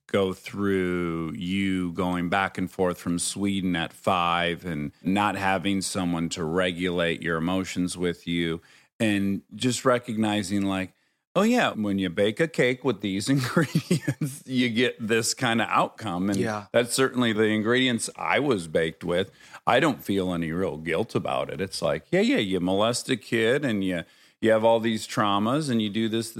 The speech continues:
Speaker 1: X, Y, and Z, uh, eighty percent chance you're gonna have some addictive qualities, uh, so that you can regulate your own emotions. And if
Speaker 2: Yeah.
Speaker 1: anything, you should feel compassion for yourself that you, no one helped you learn to regulate, you
Speaker 2: Yeah.
Speaker 1: know?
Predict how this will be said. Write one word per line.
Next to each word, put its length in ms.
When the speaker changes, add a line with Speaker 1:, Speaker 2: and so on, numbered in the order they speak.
Speaker 1:
X, 320
Y, 160
and 140
Z, 320
uh, 180
eighty 300
percent 340
chance 320
you're 80
gonna 180
have 360
some 560
addictive 540
qualities, 800
uh, 280
so 240
that 160
you 100
can 180
regulate 600
your 100
own 140
emotions. 600
And 140
if 80
Speaker 2:
Yeah. 80
Speaker 1:
anything, 320
you 80
should 240
feel 320
compassion 560
for 140
yourself 540
that 260
you, 380
no 300
one 140
helped 300
you 60
learn 240
to 60
regulate, 560
you 140
Speaker 2:
Yeah. 80
Speaker 1:
know? 140